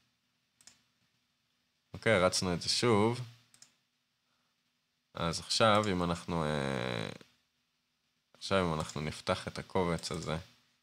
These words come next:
אז אנחנו נראה שהוא מוסיף, הוא עושה append, הוא לא מוחק כל פעם, אז אנחנו יכולים להיות רגועים, כל פעם הוא רק יוסיף לנו עוד ועוד ועוד.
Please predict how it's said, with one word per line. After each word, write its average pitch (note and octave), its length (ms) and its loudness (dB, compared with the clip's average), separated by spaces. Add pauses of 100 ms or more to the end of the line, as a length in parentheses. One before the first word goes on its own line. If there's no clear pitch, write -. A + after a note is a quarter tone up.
(760)
אז D#2+ 160 -8
אנחנו D#2 300 -4
נראה F2 240 0
שהוא F#2 220 0
מוסיף, E2+ 520 2
הוא E2+ 80 -2
עושה F2 240 2
append, E2+ 480 2 (320)
הוא F2 100 -2
לא F#2+ 100 4
מוחק G#2+ 540 0
כל E2+ 280 0
פעם, A#2 280 4
אז E2+ 100 2
אנחנו E2+ 320 0
יכולים F#2+ 240 -4
להיות F2+ 200 -2
רגועים, F#2 380 2
כל G2 240 0
פעם F#2+ 120 2
הוא E2+ 140 0
רק - 140 -2
יוסיף - 320 -2
לנו D#2 220 -2
עוד E2 140 -2
ועוד D#2+ 260 -2
ועוד. A#2+ 320 0